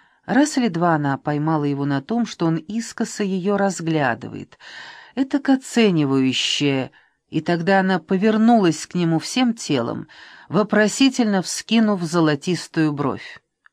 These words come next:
«Что такое?» удивился он. «Прошу прощения», как ни в чем не бывало, отозвалась она. «Я думала, вашему величеству что-то нужно.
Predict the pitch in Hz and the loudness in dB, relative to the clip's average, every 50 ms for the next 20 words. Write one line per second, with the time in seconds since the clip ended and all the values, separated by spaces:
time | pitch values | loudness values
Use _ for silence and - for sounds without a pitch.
0 | _ _ _ _ _ _ _ - - - - - - - 170 175 - _ - 139 | _ _ _ _ _ _ _ -10 -8 -8 -8 -8 -6 -6 -6 -6 -4 _ -6 -6
1 | - _ _ - 143 139 135 127 127 135 165 196 214 - _ _ _ _ _ 185 | -6 _ _ -6 -4 -2 -2 -2 -2 -2 -4 -4 -6 -10 _ _ _ _ _ -4
2 | 180 175 190 180 190 185 165 - - - 185 175 175 175 170 170 170 _ _ _ | -2 -2 0 0 0 -2 -4 -6 -6 -4 -4 -2 -2 -2 -4 -6 -10 _ _ _
3 | _ - - - - - _ _ _ _ _ _ _ _ _ - 214 226 - - | _ -20 -20 -20 -20 -20 _ _ _ _ _ _ _ _ _ -4 -2 -2 0 -2
4 | 311 311 262 226 196 - - - 156 143 135 131 135 131 131 127 123 131 - - | -2 -2 -2 -4 -4 -4 -4 -2 0 0 0 0 0 0 -2 -2 -4 -6 -10 -14
5 | - - - - _ - 190 185 214 226 220 - - 330 330 311 247 220 175 160 | -20 -20 -20 -12 _ -2 -2 0 0 -2 -2 0 2 4 4 4 4 4 2 2
6 | 175 165 196 226 262 262 233 202 - 170 151 147 151 147 151 180 214 220 - - | 2 2 2 2 2 2 0 0 0 -4 -4 -2 0 0 2 2 0 0 -2 -2
7 | 185 165 160 151 147 151 147 - - - - - - - _ - 170 208 226 214 | -2 0 2 2 2 2 0 -4 -14 -20 -20 -20 -20 -20 _ -2 2 2 2 4
8 | 196 220 220 214 208 202 190 180 220 214 - - - 202 196 196 170 196 208 202 | 2 2 2 2 2 2 2 2 2 0 0 0 0 0 0 0 0 0 0 0
9 | 247 233 - - 226 - - - - 202 202 - - - - - 226 226 - 226 | 0 -2 -2 -6 -8 -8 -8 -8 -6 -6 -6 -6 -8 -6 -4 -4 -4 -2 -2 -2
10 | 226 214 214 214 190 151 127 131 131 139 139 123 123 | 0 0 0 0 0 -2 -4 -4 -2 0 0 0 -2